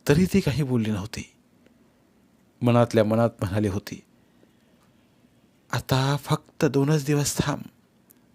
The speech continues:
मग मी तुझीच आहे." आणि घरात येऊन कपडे बदलून ती खाटेवर पडली होती. तेव्हा तिच्या डोळ्यांपुढे लग्नाचा सोहळा उभा राहिला होता आणि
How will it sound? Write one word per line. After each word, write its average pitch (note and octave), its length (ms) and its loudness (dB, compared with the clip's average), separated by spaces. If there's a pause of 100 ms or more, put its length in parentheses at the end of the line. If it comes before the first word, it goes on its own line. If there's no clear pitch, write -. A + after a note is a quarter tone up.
(140)
मग E3+ 180 4
मी F#3 120 2
तुझीच F#3+ 420 2
आहे." - 440 -6 (1800)
आणि A#2+ 120 2
घरात A#2+ 340 4
येऊन A#2+ 160 4
कपडे A#2 320 2
बदलून A2 300 0
ती G#2+ 160 0
खाटेवर G#2 400 -2
पडली F#2+ 260 -6
होती. - 340 -12 (1200)
तेव्हा C#3+ 300 6
तिच्या D#3+ 180 2
डोळ्यांपुढे C#3+ 640 4
लग्नाचा A#2+ 420 0
सोहळा A2+ 340 0
उभा G2+ 260 0
राहिला G2+ 220 -4
होता - 280 -10 (520)
आणि A#2 120 -6